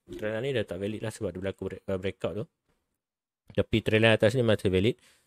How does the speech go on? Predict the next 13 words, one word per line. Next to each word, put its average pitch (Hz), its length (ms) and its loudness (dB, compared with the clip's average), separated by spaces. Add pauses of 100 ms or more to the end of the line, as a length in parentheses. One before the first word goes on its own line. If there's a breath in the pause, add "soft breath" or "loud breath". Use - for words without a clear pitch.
(200 soft breath)
Jadi 123 240 2
sekiranya 120 400 0
dia 113 80 2
buat 110 160 6
rejection 107 400 0
semula 107 300 0
ke 101 100 -2
trend 101 240 0
line 117 140 0
atas 107 180 -2
ni, 110 240 -2
insyaAllah 104 300 0
dia 98 100 2